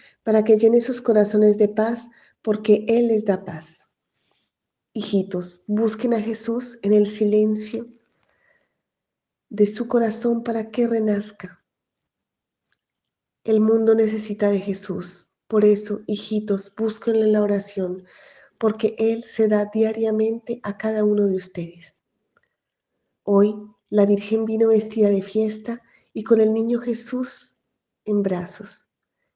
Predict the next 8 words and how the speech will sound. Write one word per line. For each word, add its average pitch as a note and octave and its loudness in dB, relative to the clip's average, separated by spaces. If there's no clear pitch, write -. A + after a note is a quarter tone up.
Jesús G3+ -4
extendió G3 0
la F#3+ 0
mano G3+ 2
en G3+ 2
señal G3+ -2
de G3+ 0
bendición G3+ -4